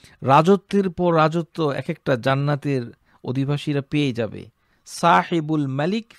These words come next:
ফিদ দুনিয়া ওয়াল মালাকুত ফিল আখিরা। আমরা জানি যে মালাকুত শব্দটাও, আহ, আহ, মানে আল্লাহ সুবহানাহু ওয়া তাআলা ব্যবহার করেছেন, যে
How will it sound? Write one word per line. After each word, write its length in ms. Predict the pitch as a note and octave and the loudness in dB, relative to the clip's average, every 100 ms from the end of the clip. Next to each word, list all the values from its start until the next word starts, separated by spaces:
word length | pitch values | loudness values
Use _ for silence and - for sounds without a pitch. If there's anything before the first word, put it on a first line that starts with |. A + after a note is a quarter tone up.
| _ | _
ফিদ 260 | C#3+ A2+ | -6 -6
দুনিয়া 440 | B2 C#3+ A#2+ B2+ F#3 - _ _ _ _ _ _ _ _ | -4 -2 -4 -6 -10 -14 _ _ _ _ _ _ _ _
ওয়াল 180 | - C#3 | -2 0
মালাকুত 880 | B2+ C#3+ E3 E3+ - A#3 G#3 D3+ - | 2 2 4 2 0 -2 0 -2 -4
ফিল 240 | - C#3+ - | -2 -2 0
আখিরা। 600 | D#3+ D#3 C3+ A#2 F#2+ F#2 - _ _ _ _ _ _ _ _ _ - | 2 2 2 -6 -8 -10 -18 _ _ _ _ _ _ _ _ _ -10
আমরা 240 | B2 C3+ | -4 -2
জানি 400 | B2+ C#3+ F3 E3 | 0 0 2 -2
যে 160 | C3+ C#3 | -2 -2
মালাকুত 680 | B2+ C#3+ E3 E3 - A#3 - | 0 2 2 0 -2 -6 -6
শব্দটাও, 800 | - F3 D#3 F3 F#3 F3 F3+ C#4+ _ _ _ _ _ | -6 -6 -4 -6 0 2 2 -2 _ _ _ _ _
আহ, 560 | - C3+ B2+ B2 A#2+ - | 0 0 0 -4 -8 -6
আহ, 80 | C3 | -4
মানে 460 | B2+ B2+ B2 A#2 | -2 -2 -4 -6
আল্লাহ 280 | - C3 C3+ | -6 -4 -4
সুবহানাহু 400 | C3 C3 C#3 D3 | -4 -6 -4 -2
ওয়া 100 | B2+ | -4
তাআলা 420 | B2 A#2 B2+ E3+ | -2 -4 -2 -4
ব্যবহার 440 | C3 C#3+ D3 D3+ B2+ | 0 0 0 -2 -2
করেছেন, 540 | A#2+ G#2+ - G2+ G#2+ - _ - _ _ _ _ _ _ - _ _ _ _ _ - | -4 -6 -8 -14 -16 -20 _ -20 _ _ _ _ _ _ -20 _ _ _ _ _ -14
যে 540 | G#2 G#2 B2+ B2 - | -14 -6 -4 -4 -6